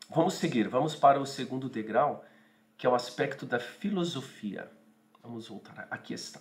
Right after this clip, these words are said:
Lembrando que a palavra filosofia é formada por dois termos gregos, né? Philos e sofia. Quando aí está o tratado, o amor ao conhecimento, né?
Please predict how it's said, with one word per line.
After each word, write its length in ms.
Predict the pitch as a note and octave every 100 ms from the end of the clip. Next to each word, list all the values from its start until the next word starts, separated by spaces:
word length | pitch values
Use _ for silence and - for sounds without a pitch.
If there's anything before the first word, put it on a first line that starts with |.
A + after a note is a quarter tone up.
| - _ - - - -
Lembrando 520 | - F3 E3+ F#3+ F#3+ G3+
que 260 | - F3+
a 60 | F3+
palavra 400 | F3 D#3 D3 D3+
filosofia 640 | - D3+ C#3+ C3 - E3+
é 20 |
formada 500 | F3 C#3 B2+ B2+ C3
por 220 | B2+ B2+ A#2
dois 440 | A2+ C#3+ D3 -
termos 420 | C3+ C#3 C#3+ B2+
gregos, 560 | A2 B2 D3 D3 A2 A2+
né? 120 | A#2+
Philos 920 | A#2+ - E3+ G3+ F#3 G3+ - - - - _ _ _ _ _ _ _ -
e 280 | B2 B2+
sofia. 840 | - - D3+ - F3+ E3+ B2 - - - _ _ _ _ _ _ _ _ -
Quando 840 | B2+ B2+ B2+ B2+ B2 A#2+ A2+ G#2+ -
aí 240 | A#2 C3+
está 260 | C#3 - C#3+
o 100 | D3+
tratado, 840 | - B2 - - D#3+ F3 D3+ C#3
o 80 | B2
amor 380 | A2+ A2 D#3+ F3
ao 100 | D3+
conhecimento, 1000 | - C3 C3 - B2 G2 F#2 F2+ -
né? 140 | G2